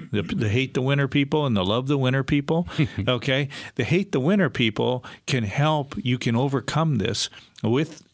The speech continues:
Speaker 1: you know, we're gonna be talking about multiple ways to do this, like the diet we just spoke about, but all, and there's also a remedy for, for our season here around Asheville. Uh, call, it's called the, uh, Climate Adaptation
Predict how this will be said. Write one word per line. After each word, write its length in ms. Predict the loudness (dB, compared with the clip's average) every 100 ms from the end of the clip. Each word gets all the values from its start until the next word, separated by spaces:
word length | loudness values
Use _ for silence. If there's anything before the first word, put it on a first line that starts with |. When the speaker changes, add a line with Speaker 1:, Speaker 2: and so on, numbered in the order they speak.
| -8
Speaker 1:
you 160 | -4 -2
know, 160 | 0
we're 200 | 0 0
gonna 220 | 2 2 2
be 100 | 0
talking 360 | 0 0 0
about 280 | 0 0 0
multiple 640 | 0 0 0 0 -2 0 2
ways 300 | 2 0 -2
to 80 |
do 200 | 0 0
this, 280 | 2 0 -2
like 200 | -4 -4
the 100 | -4
diet 340 | 0 0 0 -2
we 120 | -2
just 200 | -2 -4
spoke 340 | -2 -4 -2
about, 420 | -2 0 0 -4 -10 -16 -16 -16 -4
but 220 | -2 -2 -6 -18 -20 -16 -4
all, 220 | -2 -2
and 440 | 0 0 0 -2 -6 -4
there's 200 | 0 0
also 340 | 0 0 0
a 80 | 2
remedy 520 | 2 2 0 -2 -6 -10
for, 440 | -4 0 0 -2 -4
for 360 | -2 -2 -4 -4
our 220 | -2 -2
season 480 | -2 0 0 0 -2
here 360 | 0 0 -2 -2
around 420 | 0 0 0 -2
Asheville. 560 | -2 -2 -2 0 0 -2 -10 -16 -14 -6
Uh, 140 | -4
call, 260 | -2 -2 0
it's 320 | -2 -2 -4
called 400 | -4 -2 -2 -2
the, 360 | -2 -2 -2 -2
uh, 120 | -4
Climate 520 | -4 -2 0 0 -2
Adaptation 680 | -2 0 -2 -2 0 0 -2